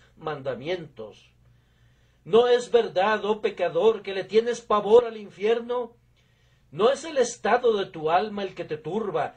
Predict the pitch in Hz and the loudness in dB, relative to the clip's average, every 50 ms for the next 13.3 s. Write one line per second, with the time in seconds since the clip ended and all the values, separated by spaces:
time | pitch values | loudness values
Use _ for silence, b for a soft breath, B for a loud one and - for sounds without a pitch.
0 | _ _ - - - - 190 175 160 151 139 131 123 107 101 _ - 123 147 170 | _ _ -16 -14 -12 -10 -10 -8 -8 -8 -8 -8 -12 -14 -18 _ -4 -2 -2 -2
1 | 175 160 131 113 98 - _ b b b b b b b b b b b _ - | -2 -4 -12 -14 -16 -18 _ b b b b b b b b b b b _ -20
2 | - 110 107 101 104 107 104 _ _ 135 151 180 180 180 175 175 180 170 - 165 | -18 -18 -16 -16 -18 -18 -20 _ _ 2 2 2 2 2 -4 -6 -6 -4 2 2
3 | 180 175 - - - _ 190 185 175 160 156 180 196 160 175 170 156 - - _ | 2 2 0 -10 -14 _ -14 -14 -14 -14 -14 -14 -6 0 0 0 0 0 -6 _
4 | _ - 208 208 - 196 196 - 208 208 208 208 208 208 202 208 220 233 240 240 | _ -4 -2 -2 -2 -4 -4 -4 -4 -4 -4 -6 -6 -4 0 2 2 2 2 0
5 | 226 - 233 - 165 - 190 180 - - - - 185 156 156 143 131 135 123 127 | -4 -4 -4 -4 -4 -6 -10 -10 -10 -18 -16 -14 -14 -14 -14 -14 -14 -14 -14 -12
6 | 139 156 147 131 117 107 _ _ _ b b b b b b b b _ - 120 | -10 -6 -6 -6 -6 -8 _ _ _ b b b b b b b b _ -18 -14
7 | 113 117 120 - - _ - 147 147 135 - 175 196 208 208 202 196 185 - - | -10 -10 -10 -10 -12 _ -8 -8 -6 -2 -2 0 2 2 2 0 -4 -6 -6 -10
8 | - - - 190 180 - - _ - 190 208 202 196 196 196 190 180 - 202 220 | -8 -6 -6 -8 -8 -8 -10 _ -2 0 0 0 0 -2 -4 -6 -8 -4 -2 -2
9 | 208 202 202 202 202 196 202 202 202 208 196 185 190 196 208 202 208 202 202 190 | -2 -2 -6 -6 -6 -8 -8 -8 -8 -8 -6 -4 -4 -4 -2 -2 -4 -4 -4 -6
10 | - B B B B _ - - - 220 220 220 214 220 226 233 226 220 208 - | -10 B B B B _ 4 4 4 4 -4 -4 -4 2 4 4 4 4 -2 -6
11 | - 196 190 190 208 220 233 240 226 208 - _ _ - 214 226 233 220 208 254 | -10 -10 -4 0 0 2 2 0 -2 -4 -8 _ _ 4 4 4 4 2 -6 -2
12 | 226 220 214 202 202 208 220 240 247 - - 202 - 170 165 175 208 240 233 220 | -2 -2 -2 -2 -2 -4 -4 -4 -4 -6 -8 -6 -2 0 2 2 2 2 0 -4
13 | - 185 170 151 - | -6 -8 -8 -8 -10